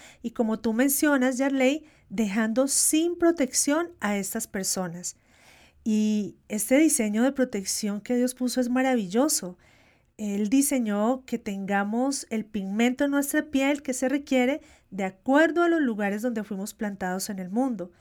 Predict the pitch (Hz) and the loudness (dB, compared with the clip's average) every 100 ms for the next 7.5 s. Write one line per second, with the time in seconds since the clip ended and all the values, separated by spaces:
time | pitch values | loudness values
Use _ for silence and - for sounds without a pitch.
0 | _ _ - - 220 214 214 208 208 240 | _ _ -18 -6 -4 -2 0 0 2 4
1 | 262 269 277 277 262 - 208 214 262 302 | 4 4 0 0 -2 0 -2 -2 0 0
2 | 294 277 262 254 277 - _ 214 233 285 | 0 2 2 2 0 -6 _ 0 4 6
3 | 330 320 269 208 202 220 262 240 - 214 | 4 2 2 2 -2 -4 -6 -4 -6 -6
4 | 214 240 208 240 277 - - - 226 220 | -2 -2 0 -4 -8 -18 -10 0 2 2
5 | 208 190 220 233 - 311 285 294 339 196 | 0 -2 0 -2 0 0 2 2 0 -6
6 | - 220 - 262 - - 180 185 170 170 | -8 -10 -4 -2 -2 -4 -8 -6 -8 -4
7 | 233 202 175 202 285 | -2 -2 -4 -8 -10